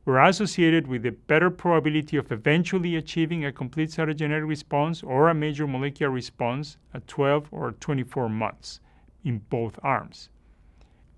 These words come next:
As a result of the trials such as DAZISION and N S ten D,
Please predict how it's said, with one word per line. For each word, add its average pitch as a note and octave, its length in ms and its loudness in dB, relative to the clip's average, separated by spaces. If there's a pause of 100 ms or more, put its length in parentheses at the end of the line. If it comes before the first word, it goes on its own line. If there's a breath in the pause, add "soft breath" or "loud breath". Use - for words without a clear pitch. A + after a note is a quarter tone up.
(140)
As F3 120 -2
a G3 60 4
result A#3+ 480 2
of G#3+ 100 0
the E3 100 2
trials F#3 500 4
such E3+ 240 -2
as C3+ 160 0
DAZISION G3+ 760 -2 (420)
and E3 340 0
N C#3 160 0
S D#3 180 0
ten C#3 220 0
D, D3+ 320 -2